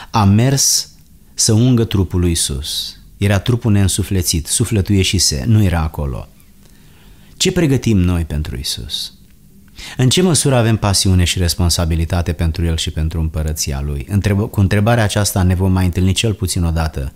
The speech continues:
în ziua judecății. Dumnezeu elimină piedicile prea mari. Ați văzut?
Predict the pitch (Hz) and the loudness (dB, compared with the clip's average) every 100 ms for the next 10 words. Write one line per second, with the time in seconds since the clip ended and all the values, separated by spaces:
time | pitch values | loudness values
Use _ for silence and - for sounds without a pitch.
0 | - - 82 90 85 80 80 78 73 - | -12 -4 0 0 0 0 -2 -4 -6 -8
1 | - - - - - - - - - - | -14 -18 -20 -20 -20 -20 -16 -12 -12 -2
2 | 117 135 139 196 170 156 139 101 131 120 | 2 4 4 4 4 4 2 2 2 2
3 | 101 107 101 104 98 92 87 78 - - | 2 0 2 2 2 2 2 -2 -6 -4
4 | 104 101 104 110 139 | 0 2 2 2 0